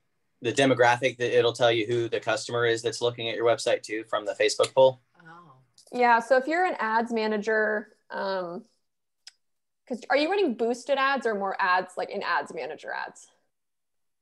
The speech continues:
Speaker 1: Um, both.
Speaker 3: Both, okay. So if
Speaker 1: Yeah,
Speaker 3: you go
Speaker 1: if
Speaker 3: to, yeah, if you go to ads manager, what you'll see is if you don't have a pixel on your site and you're sending people
Speaker 1: Mm-hmm.
Speaker 3: to your website, anything after, like, a link click will just look, like, empty,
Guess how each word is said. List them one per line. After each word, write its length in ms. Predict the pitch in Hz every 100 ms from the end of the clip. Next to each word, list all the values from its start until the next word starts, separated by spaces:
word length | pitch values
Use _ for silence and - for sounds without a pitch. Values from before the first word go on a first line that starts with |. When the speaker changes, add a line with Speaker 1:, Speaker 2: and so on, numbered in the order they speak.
| _ _ -
Speaker 1:
Um, 240 | 165 160 135
both. 380 | 151 113 - - _ -
Speaker 3:
Both, 220 | 220 170 -
okay. 220 | 202 - - _ _
So 160 | - 262
if 80 | 254
Speaker 1:
Yeah, 120 | 254
Speaker 3:
you 40 | 339
go 60 | 294
Speaker 1:
if 40 |
Speaker 3:
to, 60 | - - - 247
yeah, 260 | 240 233
if 80 | 214
you 80 | 240
go 100 | 262
to 120 | -
ads 240 | 208 214 226
manager, 400 | 208 202 190 196
what 140 | 214
you'll 140 | 208
see 320 | 208 - 196 214
is 260 | 196 202 - _ _ _ -
if 100 | 240
you 80 | 247
don't 140 | 254
have 80 | 262 254
a 40 |
pixel 220 | 226 -
on 100 | 220
your 80 | 208
site 440 | - 226 208 214 -
and 80 |
you're 100 | 196
sending 360 | 208 214 196 208
people 280 | 233 214 208
Speaker 1:
Mm-hmm. 80 | 143
Speaker 3:
to 40 |
your 100 | 185
website, 520 | 175 196 - 220 226 226 - _ _ _ _ _ _ -
anything 460 | 233 254 269 269 220
after, 500 | 190 226 - 220 196
like, 220 | 175 -
a 60 | 208
link 300 | 190 196 190
click 340 | - 240 240
will 100 | 226
just 200 | 214 202
look, 160 | 190 196 - _
like, 180 | - 185 - - -
empty, 560 | 202 220 247 311 294